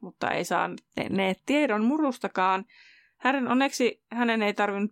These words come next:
kohdata kalkausta kertaakaan kasvatuksen, kasvatusten, ja hän näki myös,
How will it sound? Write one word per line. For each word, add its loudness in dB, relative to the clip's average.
kohdata 0
kalkausta -2
kertaakaan -4
kasvatuksen, -4
kasvatusten, -2
ja -2
hän 0
näki 0
myös, 0